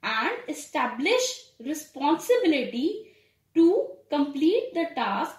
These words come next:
with standards of performance. It is absolute, it is not rational, it cannot be delegated or shifted. So if you got a power, you cannot shift the same.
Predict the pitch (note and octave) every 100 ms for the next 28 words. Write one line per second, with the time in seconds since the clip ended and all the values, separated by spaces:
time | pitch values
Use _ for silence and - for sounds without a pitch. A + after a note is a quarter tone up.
0 | B3+ C#4 C#4 - - A#3 A#3+ C#4+ G4+ D4+
1 | C4 A3+ F4 - _ _ _ B3+ C#4 B3
2 | A3 G3 A#3 A#4+ - - _ _ _ _
3 | _ _ - C#4+ A4+ A#4 - A3 - -
4 | E4 G#4 D5 D#5 - _ _ _ C#4 D4
5 | D4+ C4 C#4 C#4+ - - - A#3 A3+ G#3
6 | - C#4 E4+ C#5+ - - _ _ _ _
7 | - C#4+ - D4 D4 F4 A#4 A#4 A4+ A#4
8 | A3+ C#4+ E4 G4 F#4+ G4 F#4+ F#4+ G4 D#4+
9 | C#4+ - G3 - _ _ _ - D#4+ D#4
10 | G4+ F#4+ F4+ G#4 E4+ D4 C4+ F4 F#4+ F4
11 | E4 D4 D#4+ B4+ - - _ - - A4
12 | A4+ A#4 E4 D#4+ - A#3 -